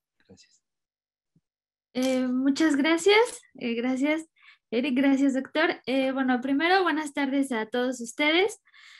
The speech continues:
Speaker 2: Antes de comenzar, pues debo de confesar que, que esta obra para mí es más que un libro. Agradezco primero a la editorial Ma-,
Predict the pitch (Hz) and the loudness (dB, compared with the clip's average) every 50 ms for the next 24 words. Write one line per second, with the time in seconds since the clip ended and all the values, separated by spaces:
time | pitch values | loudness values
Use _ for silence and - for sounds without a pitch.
0 | - _ - - 320 320 320 330 285 311 285 - 247 254 254 262 254 269 277 320 | -20 _ -4 -2 0 0 0 0 0 0 -2 -2 0 0 2 2 2 0 2 4
1 | 320 349 392 403 392 403 - 285 277 262 247 220 240 269 294 294 277 285 262 - | 4 4 4 2 0 -2 0 2 2 2 2 0 0 0 0 0 0 -2 -2 -4
2 | 233 233 226 226 - 247 247 240 233 - 294 311 330 320 - _ _ _ _ _ | -6 -8 -10 -10 -8 -6 -6 -4 -2 0 0 0 0 -2 -6 _ _ _ _ _
3 | - - _ _ - - 269 269 262 262 254 - - - - - - 294 294 277 | -20 -20 _ _ 0 4 4 6 6 6 4 2 -2 -6 -14 -8 -6 -4 -4 -2
4 | 277 - 330 311 311 311 311 294 302 302 330 339 - 349 311 277 262 254 247 240 | 0 2 4 4 6 4 4 4 4 2 2 0 -2 -2 0 0 0 0 0 -2
5 | 240 254 269 277 277 277 269 269 262 262 254 269 269 262 254 277 - - - 269 | 0 0 2 2 4 2 2 0 0 -2 -4 -4 -4 -4 -4 -6 -6 -6 -4 -4
6 | 247 220 208 - _ _ _ _ _ _ - - 277 277 277 277 277 285 285 302 | -4 -4 -6 -8 _ _ _ _ _ _ -4 0 4 4 6 4 4 2 2 0
7 | 381 415 403 _ _ _ _ _ _ _ - - 254 269 285 285 277 285 294 285 | -2 -2 -4 _ _ _ _ _ _ _ -6 -4 -2 0 0 2 0 0 -2 -4
8 | - - 330 339 349 339 330 - - _ _ - 269 254 247 254 277 294 320 320 | -6 -2 0 2 2 2 2 0 -4 _ _ -10 -8 -6 -4 -2 -2 0 0 0
9 | 294 277 254 233 233 247 247 247 233 233 247 240 262 269 262 269 262 254 254 | 0 0 0 -2 -4 -4 -6 -6 -6 -6 -4 -4 -4 -2 -2 -2 -2 -2 -6